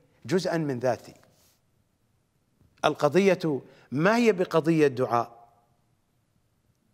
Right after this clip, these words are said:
ولا بقضية صلاة ركعتين، ولا بقضية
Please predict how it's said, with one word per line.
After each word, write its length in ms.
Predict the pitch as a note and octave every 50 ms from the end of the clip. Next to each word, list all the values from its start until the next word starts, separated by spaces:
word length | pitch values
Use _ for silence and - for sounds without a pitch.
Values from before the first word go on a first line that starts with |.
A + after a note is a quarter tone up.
| _ _ _ _ _ _ _ _ _ _ _ _ _ _ _ _ _ _ _ _ _ _ _ _ _ -
ولا 720 | B2+ D3 F3 G3 A3 A#3+ B3 B3 A#3+ A#3+ A#3 A#3 A3 G3+
بقضية 920 | E3 F3 G3 G3 F#3+ F#3+ F#3 F3 G#3+ G#3+ G#3 G3+ G3 G3+ F#3+ F3+ E3 D3+
صلاة 400 | C3+ - F3 E3 E3+ F#3 F#3 F3+ -
ركعتين، 760 | E3+ E3 D#3+ D3 - - C#3 C#3 - D#3 C#3 C3 A#2 A2 - - - _ _ _ _ _ _ _ _ _ _ _ _ _ _ _ _ _ - - - - -
ولا 360 | B2+ D3+ F#3 G#3 A#3 B3 B3+
بقضية 920 | A3+ B3 A#3+ - - A3+ G#3+ F#3+ B3+ B3+ B3 A#3+ A3+ A#3 - G#3+ G3 F3+